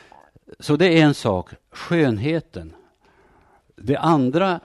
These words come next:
som är påtagligt, tycker jag, inte minst när jag möter mina akademiska kollegor,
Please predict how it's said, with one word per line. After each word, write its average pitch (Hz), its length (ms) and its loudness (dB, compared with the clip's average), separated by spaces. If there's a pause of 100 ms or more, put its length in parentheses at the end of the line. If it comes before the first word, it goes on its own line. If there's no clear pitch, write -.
(160)
som 143 340 -2
är 127 340 -2
påtagligt, 143 800 -6
tycker 98 240 -6
jag, 90 260 0 (200)
inte 120 260 -6
minst 139 220 -2
när 135 60 -4
jag 120 80 -2
möter 113 240 -2
mina 117 220 0
akademiska 113 640 -2
kollegor, 123 640 -2